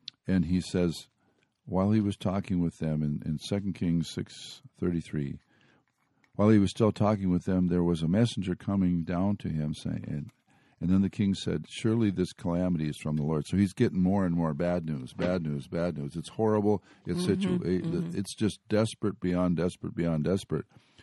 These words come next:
Speaker 1: And the king says this, "Why should I wait for the Lord any longer?" And that's what we want to talk about today. Why should I wait for the Lord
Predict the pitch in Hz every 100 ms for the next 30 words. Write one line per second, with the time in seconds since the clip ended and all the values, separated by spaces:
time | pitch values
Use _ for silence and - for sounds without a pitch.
0 | _ _ - 92 87 82 - 127 135 104
1 | 80 78 85 80 - _ _ _ 98 104
2 | 120 127 127 - 110 92 85 80 90 104
3 | - - 85 78 80 90 90 - 85 85
4 | 80 82 90 80 - - - - 87 92
5 | 131 - 107 90 90 87 90 80 - 98
6 | 92 78 80 78 76 85 82 _ _ _
7 | - 95 120 139 - 98 85 78 90 107
8 | - - 82 78 85 87 85